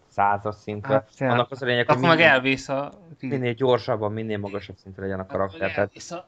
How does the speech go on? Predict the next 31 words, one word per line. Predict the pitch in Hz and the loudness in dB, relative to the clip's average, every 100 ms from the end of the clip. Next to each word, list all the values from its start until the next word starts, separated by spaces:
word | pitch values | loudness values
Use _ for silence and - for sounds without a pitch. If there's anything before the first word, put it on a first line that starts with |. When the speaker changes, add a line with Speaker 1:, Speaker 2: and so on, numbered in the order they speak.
| - _ 190 175 180 | -20 _ _ -20 _
Speaker 2:
izé, | 147 143 - | -20 -20 -18
feeling, | 139 131 127 | -14 -14 -12
hogy | 135 | -6
Speaker 1:
nekem | 127 151 139 | 0 2 4
van, | 151 147 - 92 | 4 4 0 -6
van | 127 139 123 104 113 | 2 2 2 -6 -6
nyolc | 139 131 113 | -2 -2 -2
karakterem, | - 113 110 107 104 | 0 0 0 -4 -4
amivel, | 104 104 104 104 95 - - - | -4 -2 0 0 -4 -12 -20 -14
ö, | 104 98 98 - | -8 -6 -6 -8
mondjuk | 104 101 101 _ _ _ 92 | -8 -10 -12 _ _ _ -4
százas | 117 107 95 95 | 2 2 0 -8
szintű | 110 110 120 | -12 -10 -6
vagyok, | 120 127 131 _ _ - | -4 -2 -6 _ _ -8
az | 110 | -4
nyolcszor | 135 135 113 107 104 | 2 4 2 0 2
játszottam | 101 - 98 - 101 | 2 0 -8 -8 -6
gyakorlatilag | 101 101 101 95 95 98 | -6 -4 -6 -6 -8 -4
végig | 104 101 98 | -4 -4 -4
Speaker 2:
Tehát | 101 | -4
Speaker 1:
az | 101 | -4
Speaker 2:
te | |
nem | 139 | -6
Speaker 1:
összes | 131 127 | -6 -8
Speaker 2:
fölhúztad | 110 - - | -10 -8 -6
Speaker 1:
questet. | 95 _ | -8 _
Speaker 2:
egy | - _ | -20 _
Speaker 1:
Szerinted | _ - 131 131 131 113 113 | _ 4 6 6 2 2 0
szeretném | - 113 110 107 113 110 | 4 6 6 4 -2 -6
kilenc | 113 110 110 113 | -2 -2 -2 -2
egyszerre? | 110 - 104 95 | -2 4 4 4